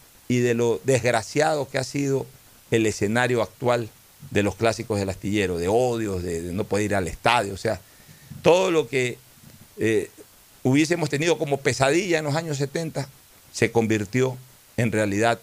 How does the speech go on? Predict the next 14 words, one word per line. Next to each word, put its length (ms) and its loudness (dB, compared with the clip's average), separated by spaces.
en 100 -4
estos 240 -4
últimos 380 -4
años. 260 -6
Y, 240 2
y 140 4
eso 240 2
que 120 -2
fue 160 2
un 180 -2
sueño, 400 -2
lamentablemente 1000 0
ya 140 6
cesó. 360 -2